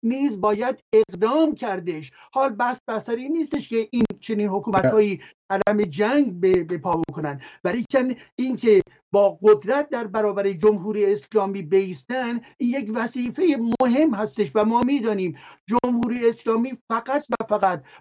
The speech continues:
با تناسب قوای عریان آشکار و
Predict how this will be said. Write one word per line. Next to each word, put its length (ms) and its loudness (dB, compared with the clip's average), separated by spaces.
با 160 6
تناسب 920 -4
قوای 720 4
عریان 540 0
آشکار 720 -2
و 260 2